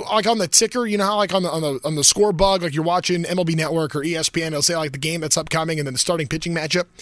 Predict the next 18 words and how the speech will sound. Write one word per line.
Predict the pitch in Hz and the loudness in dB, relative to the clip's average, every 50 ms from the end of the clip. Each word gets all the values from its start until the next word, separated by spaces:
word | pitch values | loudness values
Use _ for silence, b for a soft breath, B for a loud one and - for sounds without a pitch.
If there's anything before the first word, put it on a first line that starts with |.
| B B B B B B | B B B B B B
How | B - 269 | B 2 4
many | 320 359 302 | 4 4 4
times, | - - 233 226 226 214 175 | 4 4 2 2 2 2 2
like, | 196 196 175 135 | 2 2 2 0
would | 151 165 151 143 | 0 0 0 0
you | 165 156 | 2 4
see | - - - - 247 254 254 | 6 6 6 4 2 0 -2
a | 214 180 | -2 -2
name | 185 165 165 175 175 180 180 175 175 | 0 0 0 0 2 2 2 2 0
on | 160 143 143 147 | 0 0 0 0
there | 143 135 139 | -2 -2 -4
for | - - | -4 -4
the | 139 135 131 | -4 -4 -4
Angels | 127 135 127 101 76 71 - - - - b b b b b - | -4 -6 -6 -8 -8 -8 -8 -8 -8 -10 b b b b b -2
that | 151 139 | -2 2
wasn't | 139 170 185 180 214 196 | 4 4 4 4 2 2
Shohei | 156 - 190 180 170 160 147 | 0 0 2 2 2 0 -2
Ohtani? | 143 - 160 139 120 95 151 175 | -2 -4 -4 -4 -6 -10 -14 -16